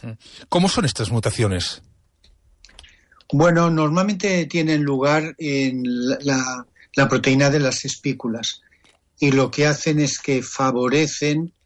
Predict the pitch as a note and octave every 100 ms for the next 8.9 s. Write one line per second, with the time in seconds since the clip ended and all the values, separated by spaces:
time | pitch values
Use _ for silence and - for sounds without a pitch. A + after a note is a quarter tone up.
0 | _ _ _ _ - C3+ B2 A#2+ - -
1 | D3+ D3+ D3+ C#3 D3+ - - B2+ C#3+ D3
2 | C#3+ B2 A#2 B2 B2 A#2 - B2 A#2+ C3+
3 | D3 C#3 E3+ - _ _ _ - - C3+
4 | D3 C#3 C#3 C3 C3 C#3 C3+ C#3 C3+ B2+
5 | _ _ _ - C3+ C3 B2+ C3 C#3+ C#3+
6 | C#3 C3+ C3 D#3 D3+ C3 B2 B2+ B2 C3
7 | C3 A2+ D3+ D3 C#3 C#3+ C3+ - - C3
8 | - - B2+ B2+ C#3 C#3+ - D3 E3+